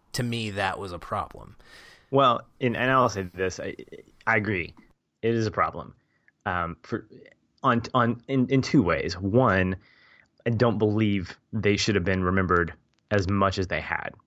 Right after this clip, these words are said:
Speaker 2: because I've talked to several people and I've read multiple reviews, and most people agree with me. That sounds really arrogant. Most people share the same opinion <laughs> that I do,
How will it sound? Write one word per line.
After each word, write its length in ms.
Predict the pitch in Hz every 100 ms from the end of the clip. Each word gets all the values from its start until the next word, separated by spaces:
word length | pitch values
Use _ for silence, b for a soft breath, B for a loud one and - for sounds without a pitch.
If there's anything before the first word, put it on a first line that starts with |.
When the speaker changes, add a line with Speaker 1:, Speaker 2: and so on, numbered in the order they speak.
| -
Speaker 2:
because 200 | 107 107
I've 140 | 107
talked 180 | 101 98
to 80 | 95
several 260 | 110 95
people 300 | 90 92 -
and 100 | 85
I've 120 | 87
read 200 | 92 90 85
multiple 340 | 101 101 98 90
reviews, 340 | 85 87 82 -
and 160 | 98
most 160 | 107 117
people 180 | - 95
agree 220 | 87 95
with 180 | 85 -
me. 380 | 104 85 76 - _ _ _ _ _
That 160 | 95 92
sounds 180 | 90 87
really 200 | 82 82
arrogant. 320 | 85 78 - - B B
Most 200 | 110 113
people 200 | - 104
share 160 | - 98
the 80 | -
same 180 | 110
opinion 400 | 92 - 127 92 -
<laughs> 40 |
that 140 | 104 -
I 180 | 95
do, 300 | 95 85 73